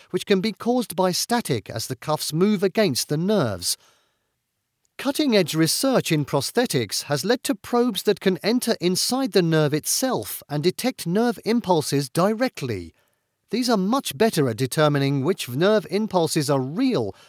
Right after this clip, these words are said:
but their safety is as yet untested when used long-term in implants.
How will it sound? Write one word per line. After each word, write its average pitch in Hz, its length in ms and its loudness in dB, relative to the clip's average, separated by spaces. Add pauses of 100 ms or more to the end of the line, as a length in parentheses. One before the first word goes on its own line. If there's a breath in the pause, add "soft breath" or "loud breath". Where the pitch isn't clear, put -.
but 151 140 -6
their 233 160 2
safety 247 460 -2
is 175 260 0
as 143 320 -4
yet 208 240 -2
untested 160 640 -2 (160 loud breath)
when 175 200 0
used 226 360 -2
long-term 214 720 0
in 139 100 0
implants. 123 800 -2